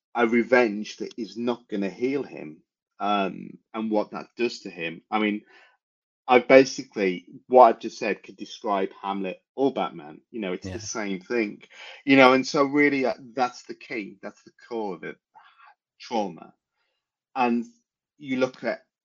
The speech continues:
Speaker 1: you know, not every one of his villains, but a, a heck of a lot of them. Trauma is what has created them, some sort of event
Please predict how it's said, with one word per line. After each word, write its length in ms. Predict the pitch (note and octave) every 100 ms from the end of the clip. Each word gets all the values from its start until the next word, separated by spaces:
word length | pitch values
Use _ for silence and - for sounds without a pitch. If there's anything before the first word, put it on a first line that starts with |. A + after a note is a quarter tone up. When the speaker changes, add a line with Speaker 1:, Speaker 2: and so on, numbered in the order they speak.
| _ _ _ - - _
Speaker 1:
you 140 | D#3
know, 160 | B2+ G#2+
not 280 | C#3+ D3 -
every 680 | B2 B2+ - D3+ D#3+ E3 - -
one 220 | C3 C#3
of 120 | C3+
his 200 | C#3 B2+
villains, 480 | C3+ C3+ F#3+ F3 - -
but 220 | E2 - _ _
a, 100 | D#2+
a 380 | D#2 _ _ - - -
heck 260 | A#2 -
of 80 | G#2+
a 60 | G#2+
lot 200 | A2 E2
of 60 |
them. 240 | E2+ D2 - - _ _ _ _
Trauma 560 | - - A#2 A#2 A#2 A#2
is 200 | A2+ -
what 200 | G2+ G2
has 140 | F#2+
created 540 | - G2+ F2 F2 - -
them, 240 | A2 - -
some 400 | - - A2+ G#2+
sort 360 | - G2+ -
of 80 | F#2
event 440 | F#2 E2+ F2 E2+